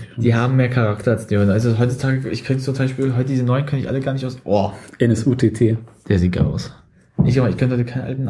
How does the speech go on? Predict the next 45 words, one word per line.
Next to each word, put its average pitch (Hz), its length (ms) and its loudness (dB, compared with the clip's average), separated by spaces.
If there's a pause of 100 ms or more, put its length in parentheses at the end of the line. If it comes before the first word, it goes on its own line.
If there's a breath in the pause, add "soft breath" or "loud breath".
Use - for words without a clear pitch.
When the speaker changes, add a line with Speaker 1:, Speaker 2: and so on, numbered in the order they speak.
(120)
Speaker 1:
Wagen 117 220 0
richtig 127 240 -6
auseinanderschalten 113 720 -2
mit 110 160 -2
jetzt, 110 320 -6
äh, 101 400 0
den 123 100 2
Speaker 2:
Ja. - 80 0
Speaker 1:
anderen. 101 220 0
Also 110 240 0
so 117 160 0
Oldtimer 147 460 0
kann - 140 -12
man 143 120 -6
doch 135 80 -6
echt, - 240 -10
die 131 60 2
haben 120 80 6
Speaker 2:
Ja. 117 80 4
Speaker 1:
Charakter, 120 460 -4
aber, 98 220 -8 (1080 soft breath)
oh, - 80 -16 (300 loud breath)
wenn 117 80 -12
du 110 80 -6
heute 107 100 -2
so 117 80 0
Speaker 2:
Alter 110 160 6
Speaker 1:
weit 107 80 4
Speaker 2:
Skoda. - 420 0 (520 loud breath)
Weißt 110 200 2
du 156 40 2
übrigens, 143 140 2
was 135 120 4
die - 80 -2
Übersetzung 117 360 4
von 117 140 0
Skoda 117 300 0
ist? 262 320 -6
Speaker 1:
Nee. 113 180 -10 (140)
Speaker 2:
Schade. - 380 -6 (1800 loud breath)
Speaker 1:
Was 120 140 -6
ist 135 80 -6
das? 143 80 0
Speaker 2:
Skoda 247 480 2
heißt 180 360 0